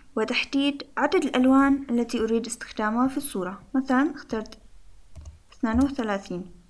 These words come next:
لاحظ عند عرض الصورة، آه، أصبحت الصورة من نمط index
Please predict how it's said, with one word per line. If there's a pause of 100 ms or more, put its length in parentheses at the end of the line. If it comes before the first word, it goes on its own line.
(760)
لاحظ
عند
عرض
الصورة، (1200)
آه،
أصبحت
الصورة
من
نمط
index